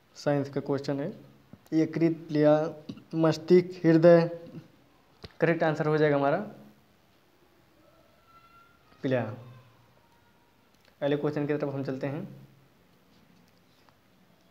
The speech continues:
शरीर के साथ संपर्क, संपर्क में स्पिरिट ठंडी अनुभूति देती है क्योंकि वह है, ये आप लोग के लिए homework है,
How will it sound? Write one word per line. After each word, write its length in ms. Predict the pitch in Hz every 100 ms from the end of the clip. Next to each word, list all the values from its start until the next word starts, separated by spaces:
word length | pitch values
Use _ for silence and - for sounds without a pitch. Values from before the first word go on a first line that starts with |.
| _ _ _ _ _ _ _ _ _ _ _ _ _ - 127 - - - _ _ - - -
शरीर 240 | 160 185
के 120 | 185
साथ 200 | 180 160
संपर्क, 640 | 160 151 151 156 135 117 - - - _ _ _ _ _ _ _ _ - _
संपर्क 400 | - 139 165 160
में 180 | 170 160
स्पिरिट 360 | 156 160 165 147
ठंडी 280 | 135 151
अनुभूति 340 | 151 135 135 147
देती 300 | 147 147 147
है 100 | 151
क्योंकि 520 | 151 - 143 139 143
वह 180 | 139 131
है, 360 | 135 - - - - -
ये 80 | 147
आप 180 | 147 147
लोग 220 | 151 147
के 60 | 147
लिए 180 | 147 147
homework 480 | 135 139 139 139
है, 240 | 143 160